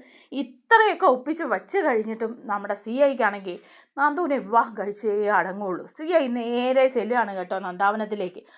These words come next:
അവിടെ ചെന്നിട്ട്, ഉം, കനകയും ഗോവിന്ദനും അപ്പം സി ഐ വരുന്ന കാണുമ്പോൾ അവർക്ക് ഭയങ്കര ബഹുമാനമൊക്കെ അല്ലേ, അവരങ്ങോട്ട് ചെല്ലുകയാണ്. "അയ്യോ, ഉം, സച്ചിമോനാണോ വരുന്നത്? എന്താ മോൻ ഇങ്ങോട്ട് വന്ന, ഒരു മുന്നറിയിപ്പും ഇല്ലാതെ വന്നത്? നന്ദു ഇവിടെ ഇല്ലല്ലോ. നന്ദു,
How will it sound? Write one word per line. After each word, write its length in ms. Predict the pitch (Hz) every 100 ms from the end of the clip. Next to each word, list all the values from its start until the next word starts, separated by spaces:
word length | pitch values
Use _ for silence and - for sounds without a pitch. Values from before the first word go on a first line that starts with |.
| - - -
അവിടെ 260 | 320 392
ചെന്നിട്ട്, 420 | 254 240 214 214 214 - - 196 190
ഉം, 220 | 190 185 185 180 180 -
കനകയും 440 | 208 185 214 262 254
ഗോവിന്ദനും 400 | 214 220 240 226
അപ്പം 240 | 220 226 226 - - _
സി 120 | -
ഐ 120 | 247 269
വരുന്ന 280 | 302 262 269
കാണുമ്പോൾ 300 | 269 262 254
അവർക്ക് 240 | 247 262
ഭയങ്കര 380 | 277 247 254 269
ബഹുമാനമൊക്കെ 760 | 240 226 262 285 302 294 226 202
അല്ലേ, 180 | 156 160
അവരങ്ങോട്ട് 600 | 196 277 247 220 208 214 -
ചെല്ലുകയാണ്. 440 | 190 185 202 165 - - - _
"അയ്യോ, 300 | 226 214 220 254 254 196 214
ഉം, 220 | 185 185 190 180 175
സച്ചിമോനാണോ 760 | - 185 233 247 294 262 247 262
വരുന്നത്? 440 | 220 202 226 233 240 - - -
എന്താ 240 | 220 240
മോൻ 260 | 330 277 285
ഇങ്ങോട്ട് 320 | 285 269 277
വന്ന, 200 | 285 262
ഒരു 240 | 262 269 359
മുന്നറിയിപ്പും 680 | 277 269 302 370 349 339 330
ഇല്ലാതെ 300 | 262 254 262
വന്നത്? 340 | 247 233 233 254
നന്ദു 360 | 254 240 247 320
ഇവിടെ 220 | 285 311
ഇല്ലല്ലോ. 420 | 240 247 262 247
നന്ദു, 340 | 214 208 220